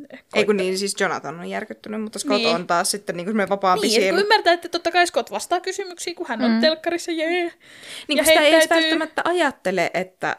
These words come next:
Speaker 1: että mitkä asiat on niinku ok, vaan että kun mut
Speaker 3: Niin, ja
Speaker 1: pyydettiin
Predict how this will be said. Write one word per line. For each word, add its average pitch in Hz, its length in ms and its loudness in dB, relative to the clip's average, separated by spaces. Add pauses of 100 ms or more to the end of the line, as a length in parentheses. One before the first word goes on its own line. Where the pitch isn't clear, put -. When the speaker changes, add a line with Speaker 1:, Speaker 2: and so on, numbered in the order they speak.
Speaker 1:
että 170 160 -6
mitkä 170 280 -6
asiat 160 340 -4
on 139 80 -8
niinku 160 240 -10
ok, 165 300 -2
vaan 175 380 0
että 190 180 -4
kun 220 280 -8
mut 311 140 -6
Speaker 3:
Niin, 285 160 -2
ja 320 80 4
Speaker 1:
pyydettiin 320 180 0